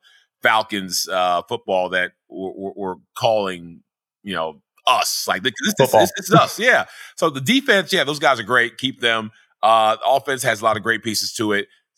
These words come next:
Speaker 1: The, the biggest thing is a quarterback and a, and a coach. That's what we need.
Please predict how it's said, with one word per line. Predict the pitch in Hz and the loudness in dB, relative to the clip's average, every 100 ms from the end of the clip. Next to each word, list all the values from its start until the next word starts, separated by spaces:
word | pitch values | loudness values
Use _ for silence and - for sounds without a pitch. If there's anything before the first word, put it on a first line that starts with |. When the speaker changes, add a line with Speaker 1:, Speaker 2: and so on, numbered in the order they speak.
| - | -8
Speaker 1:
The, | 120 | -6
the | 139 | -2
biggest | 156 143 | -2 -2
thing | 147 | -4
is | 123 | -6
a | - | -6
quarterback | - 123 113 107 | -2 0 2 0
and | 104 | -2
a, | 90 | -8
and | 76 | -12
a | 82 | -12
coach. | 87 73 - - _ _ _ _ _ _ _ | -10 -10 -10 -12 _ _ _ _ _ _ _
That's | - | -10
what | 65 | -4
we | |
need. | 107 82 | -2 -4